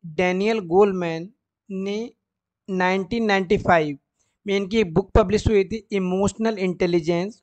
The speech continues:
Why It Can Matter More Than आईक्यू। इसके बाद इमोशनल इंटेलिजेंस का जो कॉन्सेप्ट था, पूरे world में बहुत फास्टली, बहुत rapidly spread हुआ।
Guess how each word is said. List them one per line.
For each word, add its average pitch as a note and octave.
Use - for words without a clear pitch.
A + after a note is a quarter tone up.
Why G#3
It G#3+
Can G#3
Matter F#3+
More F#3+
Than F#3+
आईक्यू। D#3+
इसके A#3
बाद F#3+
इमोशनल F#3+
इंटेलिजेंस F#3
का F#3+
जो F3+
कॉन्सेप्ट F3+
था, F#3+
पूरे A3+
world G#3
में G#3
बहुत F#3
फास्टली, G#3
बहुत F3+
rapidly F#3+
spread G#3+
हुआ। G#3